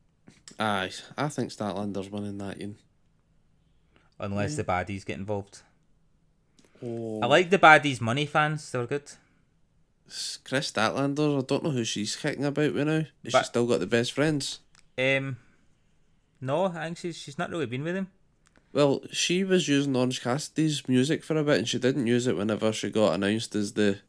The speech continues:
Speaker 2: No, she didn't.
Speaker 1: But then if, o-, if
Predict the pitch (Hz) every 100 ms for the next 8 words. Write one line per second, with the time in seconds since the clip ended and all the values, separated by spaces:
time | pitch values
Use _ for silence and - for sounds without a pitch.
0 | _ _ - 120 117 - 117 139 - _
1 | _ _ _ _ _ - 110 78 113 113
2 | 107 - 113 - 110 - - -